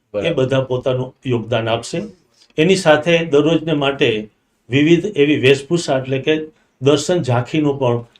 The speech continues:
Speaker 2: એક અમૂલ્ય લાવો છે કે
Speaker 1: વાહ.
Speaker 2: જે ખરેખર અદ્વિતીય છે, અવિસ્મરણીય રહેશે અને અલૌકિક રહેશે.
Speaker 1: હમ. હમ. હમ.
Speaker 2: એવું આ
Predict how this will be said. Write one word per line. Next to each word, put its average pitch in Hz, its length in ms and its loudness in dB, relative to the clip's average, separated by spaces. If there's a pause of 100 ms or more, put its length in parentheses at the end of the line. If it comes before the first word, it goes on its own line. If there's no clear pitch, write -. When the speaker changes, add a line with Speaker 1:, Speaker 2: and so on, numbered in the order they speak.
Speaker 2:
એક 143 140 -4
અમૂલ્ય 135 420 2
લાવો 104 320 2
છે 117 140 -10
કે 117 120 -2
Speaker 1:
વાહ. - 120 0
Speaker 2:
જે 151 260 2 (320)
ખરેખર 175 400 4
અદ્વિતીય 185 680 4
છે, 135 200 -2
અવિસ્મરણીય 196 800 6
રહેશે 151 240 2
અને 156 100 -2
અલૌકિક 143 540 4
રહેશે. 101 280 0
Speaker 1:
હમ. 98 60 -6
હમ. 90 60 -12
હમ. - 480 -12
Speaker 2:
એવું 151 400 4 (340)
આ 131 320 4